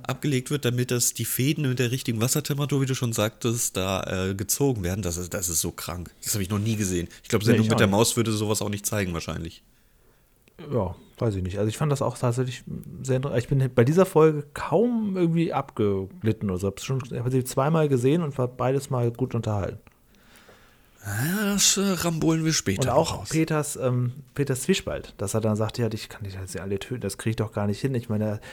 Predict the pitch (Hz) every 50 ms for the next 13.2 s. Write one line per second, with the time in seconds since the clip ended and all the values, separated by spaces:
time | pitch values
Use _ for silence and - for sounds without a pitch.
0 | - - - - - - 110 98 117 117 120 123 127 120 123 110 113 123 117 117
1 | 120 120 120 113 - 139 147 143 123 113 113 117 110 107 - - 123 123 117 113
2 | 117 110 107 104 107 101 110 123 123 117 117 113 - - - 139 131 123 117 117
3 | - - - - - - - - - _ - 113 107 107 110 107 107 107 120 113
4 | 107 107 - 135 180 190 131 104 - 110 104 90 95 95 98 117 101 98 95 98
5 | 98 107 110 110 107 110 110 - - 101 110 101 - - 123 - - 175 156 -
6 | 131 123 - - 101 101 123 120 113 - - - 127 127 - - - - 143 147
7 | 143 143 160 170 160 156 160 - - - - - - - 92 92 92 120 127 135
8 | 127 131 - 151 143 131 135 90 117 113 - - 101 - 214 196 - - 196 190
9 | 185 202 190 175 - - _ - - - 147 143 139 135 139 143 139 127 - 143
10 | 143 139 - 127 147 151 160 - 165 156 143 143 147 - 170 147 147 143 135 139
11 | 147 - - 139 135 120 - - 113 139 165 - - - 175 175 165 165 131 127
12 | 139 143 147 147 147 139 135 131 123 - 160 160 156 147 139 123 120 127 131 107
13 | 113 120 117